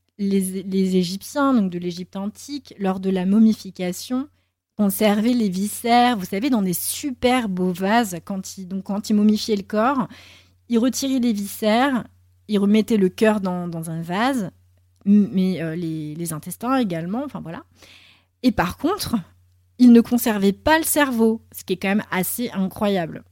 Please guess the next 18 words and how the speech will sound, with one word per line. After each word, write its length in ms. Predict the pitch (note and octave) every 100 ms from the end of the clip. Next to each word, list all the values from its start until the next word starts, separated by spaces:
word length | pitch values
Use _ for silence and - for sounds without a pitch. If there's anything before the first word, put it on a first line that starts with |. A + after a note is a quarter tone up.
| _ -
Le 160 | G3
cerveau 360 | F#3+ F#3 E3+ A3+
était 380 | G3+ G#3 A3 -
jeté 540 | - F3+ F#3 G3 F3 - _ -
et 100 | F#3
du 140 | E3+
coup 160 | - G#3
pas 160 | G#3+
du 160 | F#3+ F#3
tout 160 | -
mis 240 | G3+ G#3 A3+
avec 320 | F3+ F3+ F#3
la 160 | F#3+ F3
momie, 460 | F3 F3+ G3+ A3+
euh, 80 | F3
dans 140 | F3
le 60 | F3+
sarcophage. 680 | - F#3+ - F#3 D#3 -